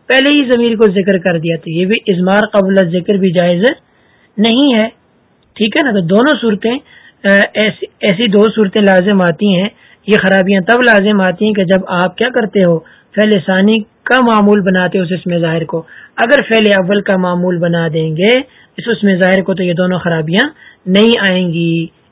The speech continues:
اس لیے کہ وہ اس کا فاعل بن جائے گا، اس میں بھی کوئی خرابی نہیں ہے، حذف فاعل لازم نہیں آئے گا۔ اور دوسری صورت میں جب آپ زید کو اس کا فاعل بنا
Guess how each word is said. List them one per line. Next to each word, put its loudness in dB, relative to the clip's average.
اس -4
لیے 2
کہ -2
وہ 4
اس 4
کا 2
فاعل 0
بن 2
جائے 2
گا، 0
اس -12
میں 2
بھی 0
کوئی 0
خرابی 2
نہیں 0
ہے، 0
حذف -4
فاعل 0
لازم 2
نہیں 2
آئے 0
گا۔ -2
اور -6
دوسری 2
صورت 2
میں 2
جب 4
آپ 2
زید -2
کو -2
اس -2
کا -4
فاعل 0
بنا 2